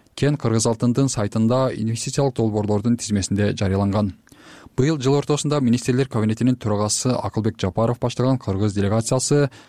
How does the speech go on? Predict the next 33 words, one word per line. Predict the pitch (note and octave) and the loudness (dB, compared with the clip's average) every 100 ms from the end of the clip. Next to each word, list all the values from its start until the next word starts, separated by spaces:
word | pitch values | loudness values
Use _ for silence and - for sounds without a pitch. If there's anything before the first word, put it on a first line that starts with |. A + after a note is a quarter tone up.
| _ | _
Кытайдын | - B2+ B2+ D3 | -4 0 2 0
Хами | - - A#2+ C3 | -2 -2 2 2
шаарына | B2+ G#2+ G2+ G#2+ A2+ | 2 0 0 0 2
барып, | C3 D3+ - _ | 2 0 -4 _
ал | A#2+ | -2
жердеги | C3+ C3+ D3 D3 D#3+ D3 | 0 2 0 0 0 0
Хинжаң | - B2 B2 A#2+ C#3 C#3 C3 | 0 2 2 2 2 2 0
Хяншен | - A2+ A2+ - B2 A#2 | 0 0 0 0 2 4
New | A2 B2 B2+ - | 4 4 2 0
Materials | G#2+ G#2 - C3 C3+ C3 B2+ - | -4 -4 0 2 2 0 -2 -4
Technology | A2+ - A#2+ A#2+ A#2 | -4 -2 0 2 0
компаниясы | A2+ F#2+ A2 A2+ A#2+ | -2 0 2 2 2
менен | B2 B2 | 2 2
Кыргызстанда | - G2+ - A2 A2 C3 - - _ | -2 -4 0 0 2 0 -4 -12 _
титаномагнетитти | - A#2 C3+ C#3+ A2+ A2 A2 A2+ C3+ | -8 0 2 2 2 2 2 -2 -4
кайра | - - G#2+ B2 A#2 | -4 -2 0 2 0
иштетүү | A2+ - A#2+ B2 | -2 -2 0 2
заводун | A2 G#2 A#2 G2+ | 2 2 0 -2
ачуу | G#2 G#2+ | -2 0
боюнча | G#2 G#2 A#2 A2+ | 0 0 0 -2
меморандум | G#2 G2+ F#2+ G2+ G2+ G2+ | -2 -2 0 0 0 -2
түзүп | G2 - | -2 -2
келген. | G2 G#2+ G2 - _ - - _ - | 0 0 -2 -6 _ -20 -20 _ -6
Сентябрда | - B2+ D3 D3 D3+ | -2 0 0 0 -2
Акылбек | D3+ G2+ A2 G#2 - | -2 -4 -4 -4 -4
Жапаров | G2 A#2 B2+ - | -2 -2 -2 -4
Кызыл | A2 G#2 A2+ | -4 0 0
Омпол | A2 C3+ | 0 -2
кенин | - A2+ B2 | 0 0 2
казууга | - A#2+ B2 C3+ C3+ | 0 0 0 0 0
мезгил | G2 G2 F#2 A2+ | 0 -2 -4 -6
кутучасын | - - G#2 G2+ G#2 | -6 -6 -2 -2 0
салды. | G2+ G2+ G#2+ | 0 0 0